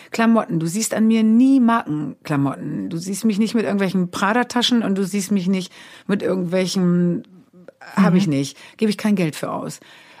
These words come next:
Speaker 1: Ähm, ich wohne sehr gut. Das würde ich jetzt sagen, ich wohne in einer Wohnung, in der ich wohnen will, weil ich, weil ich da wohnen kann, weil ich das bezahlen kann, da zu wohnen. Das finde ich, ist mein Luxus, den ich habe.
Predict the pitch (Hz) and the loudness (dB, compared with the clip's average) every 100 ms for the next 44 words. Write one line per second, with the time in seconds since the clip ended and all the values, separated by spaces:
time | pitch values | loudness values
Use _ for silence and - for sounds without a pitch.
0 | - 208 196 202 208 202 202 170 190 262 | -8 -6 -2 0 0 -2 -4 -4 0 2
1 | 294 233 254 247 240 180 226 277 349 - | 2 2 0 0 -2 -2 -2 0 -4 -10
2 | - _ - 190 - 202 220 208 214 190 | -20 _ -8 -6 -4 -4 -2 -2 -4 -4
3 | 185 208 202 170 175 180 202 208 - 180 | -4 -2 -2 -4 -4 -2 0 0 -2 -6
4 | 180 202 208 185 175 170 170 185 196 175 | -2 0 0 0 0 0 0 0 2 0
5 | 160 196 214 254 302 185 - 165 - 254 | 2 2 4 2 0 -2 -6 -6 -10 -12
6 | - - 156 151 151 160 180 170 180 190 | -14 -8 -6 -6 -6 -4 -4 -2 -2 0
7 | 170 151 - - 226 233 127 156 151 - | -2 -4 -6 -2 2 2 0 -6 -10 -10
8 | 147 208 214 247 240 233 226 226 220 220 | -6 -2 0 2 2 0 -2 -2 0 0
9 | 175 202 185 165 170 156 180 202 233 226 | -2 -2 -2 -4 -8 -2 0 2 4 2
10 | 240 - 247 - 226 220 226 226 214 | 0 -4 -8 -4 -4 -4 -4 -4 -4